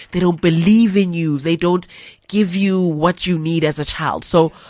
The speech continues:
let's unpack what is self-love and what are the best ways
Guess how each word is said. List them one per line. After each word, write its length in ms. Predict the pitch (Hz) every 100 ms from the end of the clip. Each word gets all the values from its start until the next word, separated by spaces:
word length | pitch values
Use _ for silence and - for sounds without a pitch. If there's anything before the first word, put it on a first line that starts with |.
| - - _ 190
let's 260 | 185 214 240
unpack 420 | 226 226 202 _ -
what 320 | 156 165 202
is 120 | 214 -
self-love 600 | 208 190 - 170 190 208 -
and 160 | 175
what 220 | 156 180
are 80 | 214
the 240 | 185 185 - _ _ _ _ _ _
best 340 | - 196 - -
ways 400 | 175 165 147